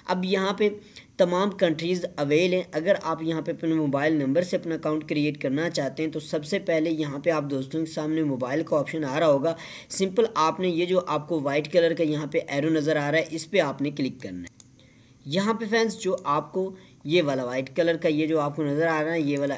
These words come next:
एरो, इस पे आपने क्लिक करना है। जैसे ही आप यहाँ पे क्लिक करेंगे तो यहाँ पे देखिए आप दोस्तों के सामने मुख्तलिफ कंट्रीज जो हैं वो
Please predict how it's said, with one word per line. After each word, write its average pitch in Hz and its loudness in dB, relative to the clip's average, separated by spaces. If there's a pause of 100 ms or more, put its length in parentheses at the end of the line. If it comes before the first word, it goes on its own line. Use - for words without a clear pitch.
(160)
एरो, 135 -2
इस 165 -6
पे 240 6
आपने 147 2
क्लिक 131 -8
करना 107 -8
है। 117 -8
जैसे 151 -2
ही 214 2
आप 190 0
यहाँ 160 -2
पे 160 -4
क्लिक 156 -4
करेंगे 151 0 (380)
तो 175 -2
यहाँ 170 -2
पे 175 -4
देखिए 170 -2
आप 156 0
दोस्तों 160 -2
के 165 -8
सामने 165 0
मुख्तलिफ 170 -4
कंट्रीज 160 -2
जो 156 0
हैं 147 0
वो 165 -2